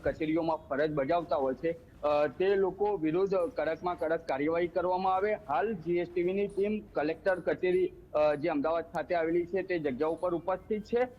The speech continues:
અ, તેની સાથે સાથે જો ક્રિષ્ના વાત કરવામાં આવે તો અમદાવાદ શહેરની અંદર,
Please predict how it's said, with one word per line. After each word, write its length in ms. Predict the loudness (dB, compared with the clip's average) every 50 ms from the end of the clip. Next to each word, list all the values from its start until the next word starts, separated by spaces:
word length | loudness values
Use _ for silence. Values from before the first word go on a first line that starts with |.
| -10 -2 0
અ, 280 | 2 2 2 2 0
તેની 280 | -2 -2 0 2 2 0
સાથે 360 | 0 0 -2 0 0 0 0
સાથે 280 | 2 0 0 0 0 0
જો 140 | 0 -2
ક્રિષ્ના 400 | -2 -2 -2 -4 -4 -2 0 0
વાત 320 | 0 2 2 0 0 -2 -2
કરવામાં 420 | 0 2 2 2 2 2 2 2
આવે 220 | 2 2 0 -2 -2
તો 160 | -2 -2 -2
અમદાવાદ 520 | 0 0 -2 0 0 0 0 0 -2 -2
શહેરની 380 | -2 -2 -2 0 0 0 0 0
અંદર, 440 | 0 0 0 0 0 2 2 0